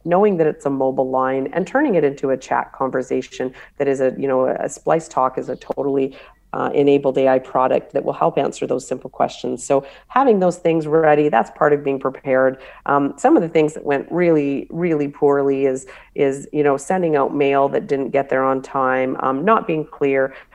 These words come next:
um, who had flood policy changes, policy changes, premium changes,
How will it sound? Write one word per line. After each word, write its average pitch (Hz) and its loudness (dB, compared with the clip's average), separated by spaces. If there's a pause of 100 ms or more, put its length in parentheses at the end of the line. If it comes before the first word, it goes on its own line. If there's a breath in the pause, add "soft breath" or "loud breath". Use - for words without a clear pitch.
(120)
um, 131 -4
who 147 -6
had 139 -2
flood 139 -2
policy 135 -2
changes, 135 -4
policy 156 2 (200 loud breath)
changes, 135 -2
premium 185 0
changes, 135 -4